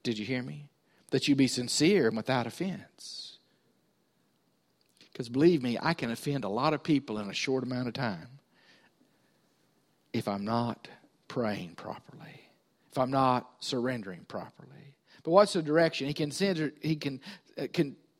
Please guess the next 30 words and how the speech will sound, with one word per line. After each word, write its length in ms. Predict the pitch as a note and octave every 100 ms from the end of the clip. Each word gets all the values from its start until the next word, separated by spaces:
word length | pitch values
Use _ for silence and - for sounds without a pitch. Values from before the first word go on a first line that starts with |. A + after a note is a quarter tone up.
| _ _ -
continues 520 | D3+ E3+ A3 E3 C3
it, 60 |
and 80 | C#3+
he 80 | D3
says 180 | D3+ D3
that 140 | D3
you 80 | D#3+
may 140 | F3+ F3+
be 140 | F#3
sincere. 580 | - F#3 - E3+ C3+ - - -
It 120 | F3
means 240 | E3+ D#3
pure. 720 | - B3+ C4+ G3 G#2+ E2 - _ _ - - -
It 100 | F3
has 160 | F#3+
a 80 | F3
double 560 | E3+ G3+ A3 F#3+ E3 - -
meaning, 500 | F#3+ F3 A#2 E2+ - -
okay? 460 | - C3+ A#2+ C#3+ E3 - - -
It 140 | D3
means 480 | E3+ F3 E3 C#3+ - _
this, 640 | D#3 D#3+ G2+ - - - _ _ _ - _
uh, 160 | G#2+ -
to 60 | D3+
have 200 | E3+ E3+
something 320 | G#3 G3 E3+
that 80 | C#3
was 180 | B2+ A2+
really 320 | F3 G#3 G3
good 560 | D#3+ E3 A2 G#2+ C3+